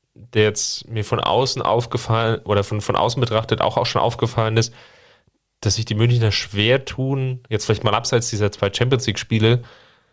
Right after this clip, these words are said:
wirklich diese Laufbereitschaft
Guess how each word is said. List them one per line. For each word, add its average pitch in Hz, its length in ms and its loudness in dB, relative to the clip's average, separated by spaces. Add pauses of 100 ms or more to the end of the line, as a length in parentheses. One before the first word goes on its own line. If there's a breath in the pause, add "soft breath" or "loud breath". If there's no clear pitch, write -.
(300 loud breath)
wirklich 117 440 0 (1300)
diese 107 680 6
Laufbereitschaft 104 1400 0